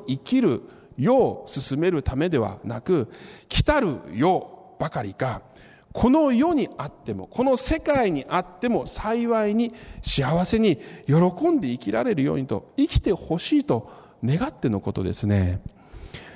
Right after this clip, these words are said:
申命記の四章に行ってみたいと思います。旧約聖書、申命記四章ですね。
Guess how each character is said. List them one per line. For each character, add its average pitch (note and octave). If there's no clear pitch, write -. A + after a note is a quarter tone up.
申 G#3
命 A3+
記 D3+
の A2
四 G3+
章 G#2
に F#2+
行 G2
っ -
て G2
み G2
た G#2
い G2
と G2+
思 F#2+
い -
ま G2
す。 -
旧 A#2+
約 A#2+
聖 A2
書、 A2+
申 A2+
命 A2
記 F#2+
四 A#2+
章 -
で -
す -
ね。 G#2